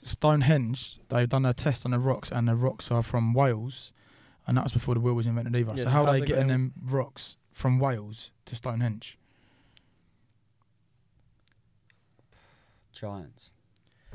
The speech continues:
Speaker 3: You seen
Speaker 2: Bruce
Speaker 1: <laughs> Giants.
Speaker 2: notched up an incredible nineteen goals
Speaker 1: Oh <laughs> my God.
Speaker 3: Whoa.
Speaker 2: all from his default position of centre back
Speaker 1: <laughs>
Speaker 2: in one season.
Speaker 3: Yeah, that is, that is good.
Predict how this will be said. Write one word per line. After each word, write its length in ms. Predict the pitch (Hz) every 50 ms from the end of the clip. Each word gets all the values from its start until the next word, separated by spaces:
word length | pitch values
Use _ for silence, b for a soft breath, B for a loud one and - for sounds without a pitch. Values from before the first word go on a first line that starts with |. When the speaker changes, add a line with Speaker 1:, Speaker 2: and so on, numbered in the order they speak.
| B B B B B B B B B B -
Speaker 3:
You 120 | 104 107
seen 160 | 95 - 120
Speaker 2:
Bruce 340 | 113 214 208 92 104 - -
Speaker 1:
<laughs> 80 | - -
Giants. 320 | - - 156 117 113 117 -
Speaker 2:
notched 360 | 160 180 180 - 170 - -
up 140 | 170 - -
an 80 | 156
incredible 460 | 156 156 - - 196 175 175 160 160
nineteen 600 | 160 165 175 185 190 190 190 - - 180 170 170
goals 540 | 165 175 165 143 117 120 127 - - - - - _ _ _ _ _ _
Speaker 1:
Oh 140 | - 151 135 117 113 - -
<laughs> 160 | - - 277 226 - 196 -
my 120 | 143 120 117
God. 240 | - - 101 104 131
Speaker 3:
Whoa. 460 | 110 117 123 127 123 117 - - - - - _ _ _ _ _ _ _ _ _ _ _ _ _ _ -
Speaker 2:
all 200 | 160 175 190 202
from 200 | - - 175 170
his 100 | 170 160
default 380 | - - 180 175 - - 147 139
position 340 | 151 139 139 147 - 143 147
of 80 | 147
centre 240 | - - 175 151 127
back 180 | 120 110 101 - - - - - 202
Speaker 1:
<laughs> 240 | - - 233 185 -
Speaker 2:
in 220 | - 190 180 185 170
one 360 | 165 185 214 233 233 233 226
season. 680 | - - - 233 247 240 214 175 135 123 104 80 117 - _ _ _ _ _ _ _ _ _ _ -
Speaker 3:
Yeah, 140 | 107 101 101
that 180 | 117 127 120
is, 60 | 110 104 -
that 240 | - 127 131 120 117
is 120 | 110 95
good. 280 | - - 123 110 85 65